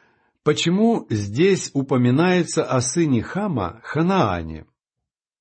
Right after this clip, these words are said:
Дело в том, что когда Моисей писал это повествование, народ Израилев шел в землю ханаанскую, и это известие о суде Бога над народом ханаанским ободрило их.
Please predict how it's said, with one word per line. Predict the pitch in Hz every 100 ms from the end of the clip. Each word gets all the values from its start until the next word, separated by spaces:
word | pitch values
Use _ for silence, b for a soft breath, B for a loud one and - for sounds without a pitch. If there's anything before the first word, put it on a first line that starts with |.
| b b b b b
Дело | - 92 131 139
в | 135
том, | 190 190
что | 156 - 160
когда | - 139 127 139 127
Моисей | 123 127 123 151 131
писал | 127 117 147 135
это | 117 110
повествование, | 104 107 110 - 107 147 196 123 98 87 B B B
народ | 107 127 151 190 180
Израилев | - 135 117 139 185 190 180 143
шел | - 175 185
в | 107
землю | 107 143 147 143
ханаанскую, | 135 120 107 101 120 123 - 170 190 180 _ _ _ _ -
и | 185 -
это | 147 147 147 135 131
известие | 123 131 180 156 - - 95 85 80 _ _ _ _ _
о | 113
суде | - 147 160 147
Бога | 123 156 139 107 92 85 b b
над | 107 120 117
народом | 127 139 123 110 101
ханаанским | - 104 110 180 202 - 95 80 -
ободрило | 107 131 185 127 113 101 90
их. | 87 78 -